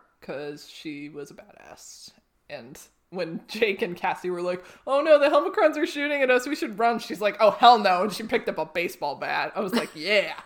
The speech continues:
Speaker 1: get it."
Speaker 2: I, yeah. I'll, I'm giving her a five because not only that scene, which I thought was great, but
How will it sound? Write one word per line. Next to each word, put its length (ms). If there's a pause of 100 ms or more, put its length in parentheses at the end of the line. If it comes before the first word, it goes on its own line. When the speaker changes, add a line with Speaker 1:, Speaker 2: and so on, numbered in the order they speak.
(440)
Speaker 1:
get 160
it." 80 (1500)
Speaker 2:
I, 580
yeah. 500 (360)
I'll, 320
I'm 180
giving 200
her 120
a 40
five 600 (360)
because 640
not 220
only 180
that 380
scene, 480
which 180
I 80
thought 180
was 140
great, 320 (340)
but 240